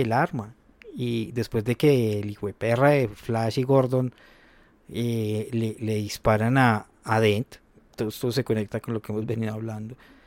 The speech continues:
y la rabia del man es tan áspera que coge un arma. A mí me sorprendió, Carlitos, o sea, yo en ese momento dije, "Ay, Batman está <laughs> cogiendo un arma",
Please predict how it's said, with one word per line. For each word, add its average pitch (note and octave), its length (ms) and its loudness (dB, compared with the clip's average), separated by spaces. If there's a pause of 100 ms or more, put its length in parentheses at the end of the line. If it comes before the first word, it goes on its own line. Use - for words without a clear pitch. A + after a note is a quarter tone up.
(460)
y A2+ 280 0
la A2 160 0
rabia A2 380 2
del F3+ 100 6
man A#2+ 200 4
es A#2+ 160 -2
tan D3+ 220 4
áspera D#3 380 4
que D3 140 0
coge A2+ 260 2
un C3 80 2
arma. D3 460 4
A A2+ 180 2
mí D3 200 6
me G3 140 8
sorprendió, A2+ 540 2
Carlitos, G#2+ 560 -14
o G2+ 40 -14
sea, G#2 140 -6
yo G#2+ 160 -6
en A2+ 60 -2
ese A#2+ 80 -2
momento C3 240 0
dije, A#2+ 220 2 (100)
"Ay, - 680 0 (880)
Batman C3 400 2
está - 160 2
<laughs> - 140 4
cogiendo F3 400 12
un F3 80 10
arma", D#3 340 6